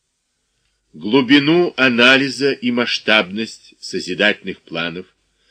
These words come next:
благотворное воздействие новых советских мирных инициатив на международную обстановку. Он отметил, что решение Высшего форума советских коммунистов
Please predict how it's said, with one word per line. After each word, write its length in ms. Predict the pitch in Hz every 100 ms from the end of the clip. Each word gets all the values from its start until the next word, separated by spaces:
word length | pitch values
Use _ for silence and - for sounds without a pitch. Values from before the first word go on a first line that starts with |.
| _ _
благотворное 680 | 80 107 127 - 160 175 156
воздействие 680 | 131 117 82 131 131 - 123
новых 560 | 104 113 123 120 120 -
советских 640 | - 95 101 101 - 90
мирных 460 | 85 101 90 82 -
инициатив 720 | 82 76 - 76 - 160 - _ _ - -
на 140 | 107
международную 640 | 110 98 85 95 113 107
обстановку. 640 | 95 - 82 73 - _ _ _ _ _ _ _ _ _ _ _ _ _ _ -
Он 180 | 156
отметил, 560 | 220 214 165 135 - 80
что 400 | - - 101 98 107
решение 640 | 113 120 180 190 170 139
Высшего 600 | 92 165 - - 139 131
форума 540 | 123 127 123 98 85
советских 640 | 78 95 92 107 - - -
коммунистов 640 | 78 78 143 175 -